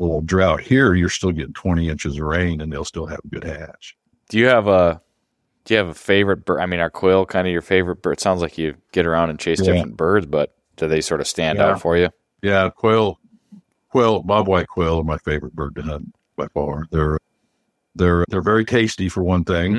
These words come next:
Speaker 2: Mm.
Speaker 1: and they're good for the dogs. You know, they, they hold well. And w-, where I've always hunted here in the Midwest, you know, you're, you're, you're gonna have birds, you know, because they're just,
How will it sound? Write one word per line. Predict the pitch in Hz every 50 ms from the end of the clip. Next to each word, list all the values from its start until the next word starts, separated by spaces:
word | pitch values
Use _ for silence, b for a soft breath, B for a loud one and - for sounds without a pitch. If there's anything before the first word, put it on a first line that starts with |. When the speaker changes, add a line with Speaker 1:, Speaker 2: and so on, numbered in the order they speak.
| 113 90
Speaker 2:
Mm. | - 131 - -
Speaker 1:
and | 127 135 139
they're | 143 143
good | 139 147 151 135
for | - 143
the | 123 120 110 110
dogs. | 107 113 120 123 101 90 80 73 - -
You | - 90
know, | 82 80 78 80
they, | 87 95 95 -
they | - 98 98
hold | 95 104 101 98 92 92
well. | 95 92 90 92 90 90 92 90 - _ _ _ _ _ _ _ _ _ _ _ _
And | - 113 107 107 104 107 - -
w-, | 110 110 - -
where | 113 117 123 135
I've | 147 156 151 127
always | 113 104 104 95 -
hunted | 110 101 95 92 92 85
here | - 101 95
in | 95 90
the | 87
Midwest, | 90 92 95 92 90 90 87 92 92 92 92 87 82 - - - - _ _ _ _ _ _ _ _ _ _ _ _ _ _ _ _ -
you | 101
know, | 95 92 90 90
you're, | 92 95 98 101 101 - -
you're, | 98 95 95 95 90 _
you're | 95 104 104
gonna | 110 127 127 113
have | 98 90 110 104 107 104 90 _ -
birds, | 90 87 87 87 80 76 76 76 _ - - - _ _ _ _ _ _ _ _ _ _ _ -
you | - 90
know, | 85 82 82
because | 82 92 87 - 104 92 90 82 -
they're | 92 87 80
just, | 80 95 92 90 - - - -